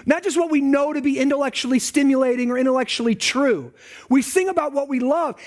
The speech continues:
And these nuclear-powered angelic beings cover themselves in humility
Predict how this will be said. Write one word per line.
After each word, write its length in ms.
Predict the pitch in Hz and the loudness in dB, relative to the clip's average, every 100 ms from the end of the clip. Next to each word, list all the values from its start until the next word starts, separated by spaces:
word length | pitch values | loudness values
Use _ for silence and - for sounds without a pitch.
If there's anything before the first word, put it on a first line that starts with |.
| - | -6
And 160 | 277 | -2
these 240 | 294 262 214 | 0 0 0
nuclear-powered 1500 | 262 320 359 - 359 339 339 - _ - 311 330 339 330 285 - - | 2 2 2 0 0 0 -2 -8 _ -2 0 0 -2 -4 -6 -10 -6
angelic 640 | 302 269 202 311 320 208 | -4 -2 -2 -2 -2 -2
beings 540 | 294 320 320 311 269 - - | 0 2 2 2 -2 -6 -12
cover 300 | - 320 359 | -2 -2 0
themselves 500 | 359 339 - 320 302 | -2 -2 -2 -2 -2
in 100 | 285 | -4
humility 680 | 247 262 277 320 339 339 330 | 0 0 2 2 2 2 0